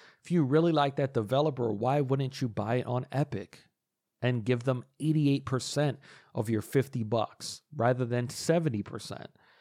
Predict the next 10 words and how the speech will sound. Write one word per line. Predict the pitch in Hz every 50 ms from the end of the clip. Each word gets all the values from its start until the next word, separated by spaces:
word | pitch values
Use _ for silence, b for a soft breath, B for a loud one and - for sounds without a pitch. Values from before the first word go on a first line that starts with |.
| b b b b b b b b b b b _ _ -
And | - 131 127
the | 127
same | 120 - - 143 147 151 143
goes | 131 139 123 127 131
for | 135 - - 117 113 117 113 - - - -
any | 131 135 139 139 135 135 127 123 123 _ _ _ _ _ _ _ _
smaller | - - - - 131 127 131 139 143 139 135
developer | 117 120 101 110 120 127 143 139 135 127 117 113 107
that | 110 110 107 107 - b b b b b b b
will, | 120 113 127 131 143 147 143